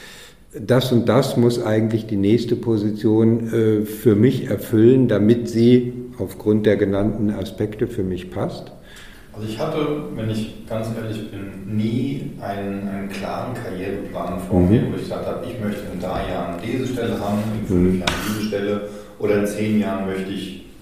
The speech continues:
Speaker 2: eine andere Stelle haben.“
Speaker 1: Mhm.
Speaker 2: Es war primär so, dass die, die Funktion, die ich zu dem Zeitpunkt ausgefüllt habe,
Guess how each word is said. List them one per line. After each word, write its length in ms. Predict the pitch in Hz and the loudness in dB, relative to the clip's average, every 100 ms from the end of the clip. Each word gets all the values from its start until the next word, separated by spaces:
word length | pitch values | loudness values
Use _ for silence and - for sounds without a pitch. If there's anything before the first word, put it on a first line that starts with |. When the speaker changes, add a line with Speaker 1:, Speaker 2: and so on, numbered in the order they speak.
| - | -14
Speaker 2:
eine 100 | 107 | -4
andere 220 | 110 123 107 | -2 0 0
Stelle 260 | - - | 0 -4
haben.“ 320 | - - - | -6 -8 0
Speaker 1:
Mhm. 280 | 87 90 92 - - - - | 4 4 2 -2 -10 -16 -16
Speaker 2:
Es 120 | - | -8
war 240 | 101 101 | -4 -4
primär 360 | - 135 135 120 | -4 -6 -4 -2
so, 280 | 110 123 131 | -2 0 0
dass 280 | - - - | 0 -4 -6
die, 220 | 104 98 | -6 -6
die 140 | 98 | -6
Funktion, 600 | 98 110 - 104 113 123 | -6 -4 -2 0 0 0
die 200 | 113 104 | -2 -2
ich 180 | - - | -4 -8
zu 60 | - | -6
dem 280 | 101 101 | -4 -2
Zeitpunkt 460 | 104 - - 101 95 | -2 -4 -8 -8 -8
ausgefüllt 680 | 107 107 - - 117 107 107 | -6 -6 -8 -8 -4 -2 -2
habe, 180 | 104 | -4